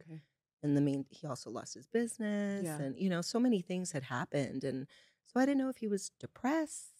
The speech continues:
Speaker 1: Mm-hmm.
Speaker 2: or what do you do, and, and so I just started learning real estate
Speaker 1: Yeah.
Speaker 2: and serving,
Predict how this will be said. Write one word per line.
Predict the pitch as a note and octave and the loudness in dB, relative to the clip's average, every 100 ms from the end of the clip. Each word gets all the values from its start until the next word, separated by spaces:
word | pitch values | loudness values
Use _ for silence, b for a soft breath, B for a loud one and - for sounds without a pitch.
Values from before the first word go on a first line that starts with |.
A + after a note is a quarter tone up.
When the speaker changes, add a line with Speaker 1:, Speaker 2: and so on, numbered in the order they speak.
| G#3 | -8
Speaker 1:
Mm-hmm. | G3 | -2
Speaker 2:
or | E3+ D3 B2+ - - - _ | 2 4 2 0 -8 -20 _
what | E3 E3+ | -6 -4
do | C#3 | -4
you | G2+ - | -8 -10
do, | C#4 D4+ C#4+ C#4 B3 G#3+ | -6 -4 -4 -4 -6 -6
and, | E3+ E3+ _ _ _ _ _ _ - | -8 -10 _ _ _ _ _ _ -8
and | E3 D#3 | -6 -6
so | D3 D3+ | -8 -8
I | D#3+ | -8
just | E3+ F#3 - | -10 -16 -20
started | - E3+ E3+ F3 D#3+ - _ _ _ _ _ _ - D#3 | -12 -6 -6 -6 -8 -12 _ _ _ _ _ _ -10 -2
learning | E3 F#3+ F3 | 0 0 -2
real | E3 A3 | -4 -4
estate | A#3+ - - - - _ | -4 -6 -10 -16 -20 _
Speaker 1:
Yeah. | F#3+ E3 D#3 D#3+ - | -12 -8 -10 -12 -4
Speaker 2:
and | E3+ C#3+ C#3 - | 0 0 -2 -6
serving, | - - A#3+ G#3+ - D3+ | -8 -2 0 0 -2 -6